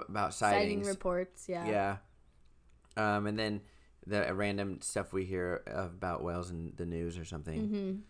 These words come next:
Speaker 1: So, yeah. But, yep, it's exciting time in Monterey with the killer whales. We're starting to get more frequently, um, encounters with them.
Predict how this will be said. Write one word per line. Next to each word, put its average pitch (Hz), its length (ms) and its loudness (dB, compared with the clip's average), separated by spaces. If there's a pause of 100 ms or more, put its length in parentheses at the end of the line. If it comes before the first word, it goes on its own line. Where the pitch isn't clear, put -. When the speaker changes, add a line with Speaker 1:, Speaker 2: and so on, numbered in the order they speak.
(420)
Speaker 1:
So, - 140 -8
yeah. 87 360 -2 (440)
But, 95 280 2
yep, 123 260 4
it's - 100 -6
exciting 117 360 4
time 113 240 2
in 113 60 -2
Monterey 110 440 6
with 104 160 0
the 110 80 -2
killer 104 240 2
whales. 101 280 4
We're 98 100 -4
starting 104 240 0
to 104 60 -2
get 95 300 0 (640)
more 107 380 6
frequently, 98 840 2
um, 90 380 0
encounters 87 420 -2
with 82 160 -4
them. 82 280 -2